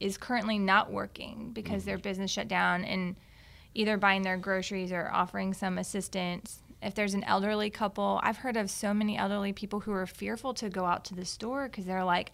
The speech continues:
Speaker 1: "I'm susceptible to
Speaker 2: Right.
Speaker 1: and very vulnerable." So just saying, "Hey, can I go buy some groceries for you?" and just, like, leave it at their door.
Speaker 2: Right.
Speaker 1: And just being more aware.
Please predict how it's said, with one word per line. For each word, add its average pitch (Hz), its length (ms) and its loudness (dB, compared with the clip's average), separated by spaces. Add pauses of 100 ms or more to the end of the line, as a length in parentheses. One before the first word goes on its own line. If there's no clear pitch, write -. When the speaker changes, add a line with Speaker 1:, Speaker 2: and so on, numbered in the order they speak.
Speaker 1:
"I'm 220 240 0
susceptible 190 880 -4 (640)
to 202 560 4
Speaker 2:
Right. 170 100 -6
Speaker 1:
and 190 180 2
very 220 240 6
vulnerable." 185 840 4 (1800)
So 262 180 4
just 247 200 4
saying, 226 200 4
"Hey, 214 220 2
can 214 160 0
I 196 100 2
go 214 140 0
buy 196 160 2
some 190 180 -2
groceries 185 440 -2
for - 180 -8
you?" - 200 -6
and 190 260 4
just, 190 240 -2
like, 190 220 0
leave 185 200 -2
it 190 40 2
at 185 160 4
their 196 140 0
door. 180 480 0 (160)
Speaker 2:
Right. 165 240 -6 (300)
Speaker 1:
And 220 180 4
just 240 220 -2
being 294 320 2
more 233 320 4
aware. 202 800 2